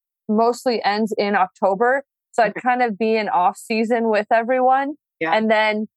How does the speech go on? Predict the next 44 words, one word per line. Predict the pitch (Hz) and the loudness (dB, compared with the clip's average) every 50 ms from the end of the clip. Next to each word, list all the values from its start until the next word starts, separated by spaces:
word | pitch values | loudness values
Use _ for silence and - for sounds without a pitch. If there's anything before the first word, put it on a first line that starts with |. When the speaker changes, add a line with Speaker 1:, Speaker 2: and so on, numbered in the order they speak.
| _ _ | _ _
Speaker 1:
slowly | - - - 233 220 214 214 214 220 | -8 -2 0 2 2 2 2 2 0
building | 190 196 220 208 214 202 214 208 214 208 208 190 - | 0 2 2 2 2 0 0 -2 -2 -2 -4 -4 -2
to | 226 208 | -2 0
get | 185 208 196 170 156 | 0 0 0 0 0
race | 202 196 196 196 - - | 0 0 0 -2 -2 0
ready | 208 196 190 190 190 190 | 0 0 2 2 0 0
in | 185 185 185 190 | -2 -2 -2 0
March | 185 185 180 175 180 - - | 0 2 2 0 -2 -6 -8
again. | 190 170 185 175 131 87 - 202 190 - _ _ _ _ _ _ _ _ - | -6 -4 -4 -4 -4 -4 -6 -10 -12 -14 _ _ _ _ _ _ _ _ -2
But, | 254 269 | 0 0
you | 311 330 | 0 2
know, | 269 254 | 2 2
of | 247 247 | 0 0
course, | - - 302 269 285 285 - - | -2 0 0 0 0 -2 0 0
like, | 262 233 233 214 - _ _ _ _ _ _ - | 2 2 2 0 -6 _ _ _ _ _ _ -6
in | 220 226 240 | -4 -2 -2
the | 233 | 0
beginning, | 214 233 220 196 254 254 254 240 226 226 214 | 0 0 0 0 0 0 0 0 0 0 0
I | 180 202 214 | 0 0 0
was | 214 220 196 | 0 0 -2
very | 220 220 220 226 | 0 0 0 0
stubborn | 226 - - - 226 226 208 226 214 208 214 | -2 -2 0 0 2 2 2 0 -2 -2 -2
and | 208 202 | -2 -2
I | 202 196 | 0 0
was | 202 202 190 | 0 0 0
like, | 214 196 196 196 | 0 0 0 -2
"Okay, | 233 226 - 269 254 226 | -4 -4 0 0 0 0
I've | 214 208 | 0 -2
seen | - - 254 247 240 | -4 -4 -2 -2 0
these | 233 233 220 | 0 2 2
other | 254 240 240 240 214 | 2 2 2 0 0
girls | 214 247 233 233 226 226 226 - _ _ _ - | 0 0 2 2 0 0 -2 -6 _ _ _ -8
come | 233 208 202 202 | -6 -4 -2 0
back. | 262 262 277 277 269 269 - - | 2 2 2 2 0 -2 -2 -4
They | 226 208 | -4 -2
did | 190 220 208 | 0 -2 -2
in | 208 202 196 - - | -2 -4 -6 -6 -4
four | 208 214 202 202 | -2 -2 -2 0
months, | 220 277 285 277 277 269 254 - - | 0 0 0 0 0 -2 -6 -6 -2
blah, | - 214 202 | -2 0 2
blah, | 202 196 | 0 0
blah." | 196 - 277 285 285 277 277 285 277 _ _ _ _ _ _ _ _ _ | -2 0 0 2 4 4 2 2 -2 _ _ _ _ _ _ _ _ _
But | 233 226 220 | 0 0 0
I, | - | 0